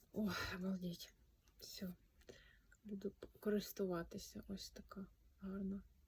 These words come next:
баночка. Ну, ось і все. У мене більше немає нічого. Нічого від нас, від вас не скрила. От, е, дивіться до суботи цей каталог.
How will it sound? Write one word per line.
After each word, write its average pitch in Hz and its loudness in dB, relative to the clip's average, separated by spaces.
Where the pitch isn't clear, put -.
баночка. 190 -4
Ну, 349 12
ось - 12
і 269 6
все. 285 10
У 208 0
мене 262 8
більше 233 6
немає 196 12
нічого. 226 6
Нічого 240 12
від 208 8
нас, 214 8
від 202 10
вас 240 10
не 202 8
скрила. 202 8
От, 196 10
е, 190 10
дивіться 233 12
до 190 12
суботи 208 10
цей 190 8
каталог. 233 6